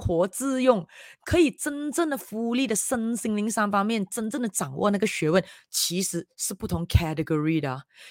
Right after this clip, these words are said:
也就是说，陈慧琳其实举个例子啦，陈慧琳其实是非常简单的，只要背点话就可以了。可是成为一位优秀的灵气师，基本上就看你多有兴趣去研究能量哦。所以一样的，各行各业都是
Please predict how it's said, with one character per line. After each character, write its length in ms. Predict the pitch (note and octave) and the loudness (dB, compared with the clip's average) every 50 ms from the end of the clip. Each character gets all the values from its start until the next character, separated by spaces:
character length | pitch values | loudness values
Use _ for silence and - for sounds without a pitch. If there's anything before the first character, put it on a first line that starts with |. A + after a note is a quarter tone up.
| - - | 2 4
也 100 | G3+ F#3+ | 6 6
就 140 | F#3 C#4 | 6 6
是 60 | D#4 D4 | 4 6
说， 180 | C#4 C4 B3+ - - _ _ - | 6 4 4 2 -4 _ _ -6
陈 180 | - B3 C#4 | -4 -2 0
慧 100 | E4 F4 | 0 0
琳 140 | C#4+ B3 B3 | 2 2 2
其 100 | G#3 D4 | 4 4
实 120 | C4 C4+ | 2 2
举 120 | G3 - E3+ | 2 0 2
个 100 | D#3+ G3+ | 2 2
例 120 | G#3 A3+ G3+ | 2 2 2
子 100 | F3 D#3+ | 2 2
啦， 100 | D3 - _ - | 0 0 _ -8
陈 160 | - A#3+ B3+ | -6 -4 -2
慧 100 | D4+ D#4 | 0 0
琳 140 | B3+ G#3 G3+ | 0 0 0
其 100 | - B3+ | 0 -2
实 140 | G#3 A3 | -2 -4
是 80 | - - | -4 -2
非 80 | A3 G#3 | -2 0
常 100 | G#3 G#3+ | 0 0
简 200 | - D#3 C#3+ - | -2 -4 -4 -4
单 200 | D#3 D3+ D3+ D3 | -6 -6 -6 -6
的， 100 | E3 - _ _ _ _ - | -8 -12 _ _ _ _ -4
只 140 | - F3+ F3 | 0 2 4
要 100 | G3+ A3+ | 4 4
背 140 | A3+ C4 | 4 2
点 140 | G3+ E3+ C#3+ | 0 0 -2
话 120 | E3 F3+ - | -2 -4 -4
就 140 | - G3 F#3 | -2 -4 -4
可 180 | - - D#3 C#3+ | -2 -2 -2 -2
以 80 | C#3+ | -2
了。 100 | C#3 - - - - - - | -4 -6 -8 -14 -18 -18 -6
可 100 | - - | -4 -2
是 120 | A3 C4+ B3 | 0 0 0
成 100 | B3+ B3+ | 0 -2
为 80 | B3 | 0
一 80 | B3+ C#4 | -2 0
位 160 | B3 C#4 C4 | 0 0 0
优 480 | A#3 A#3+ C4+ C4+ C4 C4 C4 C4 B3 B3 | 2 2 2 2 2 0 0 -2 -2 0
秀 220 | - - D4+ C4+ | 2 2 4 4
的 100 | A3+ G#3+ | 4 2
灵 180 | F3+ E3+ E3+ F#3 | 2 2 0 0
气 220 | F3+ A3+ A#3+ A3 | 0 0 0 0
师， 300 | - - F#3 F#3 F#3 F#3 _ _ - _ _ _ | 0 0 0 0 -2 -2 _ _ -20 _ _ _
基 160 | - - G#3 E3 | -2 -2 0 0
本 120 | E3+ D#3+ | 0 0
上 240 | D3 - G3+ G#3+ G3+ - _ _ _ | 2 2 2 2 0 -4 _ _ _
就 140 | - - A3+ | 0 0 2
看 180 | - A3+ A3+ F3+ | 2 2 2 2
你 80 | D3+ | 2
多 340 | - _ - F#3+ D#3+ D#3+ E3 | 2 _ 6 8 10 10 8
有 140 | D#3 C#3 B2+ | 8 6 4
兴 180 | - - F#3 | 2 2 2
趣 200 | F#3 - G3+ F3+ | 4 4 2 0
去 180 | - - - G#3+ | 0 0 0 2
研 260 | F3+ D3+ C#3 C#3+ D3+ | 2 2 0 -2 -2
究 200 | C#3+ - E3+ D#3 | 0 2 4 4
能 220 | D3 C#3 C3 C3+ D3 | 4 2 -2 2 4
量 200 | E3 F3 D#3+ D3+ | 4 4 4 2
哦。 140 | C#3+ C3+ - _ _ _ _ - - - _ | 0 -4 -6 _ _ _ _ -20 -20 -14 _
所 280 | - - E4+ - - _ - | 0 0 0 0 0 _ -6
以 60 | G#3 | -4
一 40 | G#3+ | -2
样 200 | C#4 D#4 D#4 C4 | -2 -2 0 0
的， 100 | F#3+ - | -2 0
各 200 | - - E4 C#4 | 2 2 4 4
行 180 | A#3+ G3+ G3+ | 4 2 2
各 160 | F#3 B3+ B3+ | 2 2 4
业 120 | B3+ B3 A#3 | 4 4 4
都 200 | F#3+ G3+ F3+ F#3 | 4 4 4 4
是 260 | - A#3 G3+ E3+ | 4 2 2 0